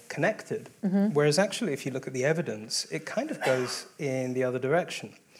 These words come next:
Speaker 1: So human history starts out with, um,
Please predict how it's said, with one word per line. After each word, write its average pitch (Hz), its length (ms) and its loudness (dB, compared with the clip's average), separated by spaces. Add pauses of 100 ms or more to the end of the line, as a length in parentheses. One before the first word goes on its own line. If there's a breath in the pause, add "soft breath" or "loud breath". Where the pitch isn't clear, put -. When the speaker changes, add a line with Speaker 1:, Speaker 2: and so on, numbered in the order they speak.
(240 loud breath)
Speaker 1:
So 135 480 0
human 160 380 -4
history 147 360 -2
starts - 500 -2
out 160 540 0
with, 127 720 -2
um, 120 380 -6